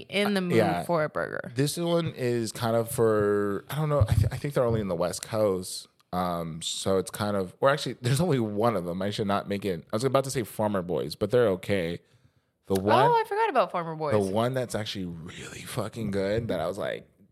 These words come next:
Speaker 2: yeah, but they're so, they're not overpriced, but they are. They're, it's just, it's one of those restaurants where it's, they sell,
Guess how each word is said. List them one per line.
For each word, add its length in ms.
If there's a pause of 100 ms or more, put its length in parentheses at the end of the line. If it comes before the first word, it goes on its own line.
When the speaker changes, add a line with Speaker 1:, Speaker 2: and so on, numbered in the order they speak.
(220)
Speaker 2:
yeah, 80
but 160
they're 140
so, 240
they're 140
not 160
overpriced, 420
but 140
they 100
are. 200 (120)
They're, 120 (100)
it's 120
just, 280
it's 100
one 100
of 60
those 140
restaurants 360
where 80
it's, 120 (160)
they 120
sell, 380